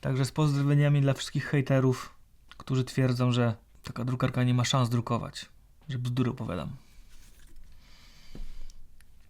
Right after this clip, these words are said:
Mi się podoba. Dzięki za oglądanie, mam nadzieję, że się podobało. Jeśli tak,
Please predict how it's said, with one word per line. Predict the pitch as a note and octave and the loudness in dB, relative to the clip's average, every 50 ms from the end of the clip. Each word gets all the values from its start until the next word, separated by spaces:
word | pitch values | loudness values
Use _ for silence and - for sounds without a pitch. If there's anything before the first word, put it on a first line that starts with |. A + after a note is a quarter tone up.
| - - - - - - - - - - - - - - - - - - - - - - - - - - - - - - C3+ | -20 -20 -20 -20 -20 -20 -20 -20 -20 -20 -20 -20 -20 -20 -20 -20 -20 -20 -20 -20 -20 -20 -20 -20 -20 -20 -20 -20 -12 -8 -6
Mi | A#2+ A2 G2+ F#2 | -4 -4 -6 -4
się | - A2 | -6 -4
podoba. | - - B2+ A#2 E2+ - - - - - - - - - - - _ _ - _ - - - - - - - - - _ _ - - - - - - - - - - - - - - - - - - - - - - - - _ - - - - - - - - - - - - - - - - - - - - - - - - - - - - - - | 0 0 2 2 0 -2 -4 -16 -20 -20 -20 -20 -20 -20 -20 -20 _ _ -20 _ -20 -20 -20 -20 -20 -20 -20 -20 -20 _ _ -20 -20 -20 -20 -20 -20 -20 -20 -20 -20 -20 -20 -20 -20 -20 -20 -20 -20 -20 -20 -20 -20 -20 -20 _ -20 -18 -18 -18 -18 -16 -14 -14 -14 -14 -14 -18 -20 -20 -20 -18 -18 -16 -16 -16 -18 -18 -12 -10 -10 -10 -8 -10 -8 -2
Dzięki | - C3 G3+ A3 G3+ G3 | 4 6 6 6 6 6
za | F#3 G#3+ | 4 4
oglądanie, | F#3+ F#3 F#3+ F#3 F3+ F#3 F3+ F3 F3+ F3 D#3+ | 6 8 8 8 10 10 10 10 8 8 6
mam | C#3 C3 C#3+ | 6 6 6
nadzieję, | D3 D3 D3+ C#3+ | 8 8 6 4
że | |
się | D3 | 4
podobało. | - - D3 D3 C#3 C#3+ D3 C#3+ C#3+ C#3+ | 2 4 4 6 8 8 10 10 10 8
Jeśli | D3 C#3+ C3 D3+ C#3+ | 8 6 4 0 2
tak, | - D3 C#3+ C#3+ - - - | 4 4 4 4 -2 -6 -4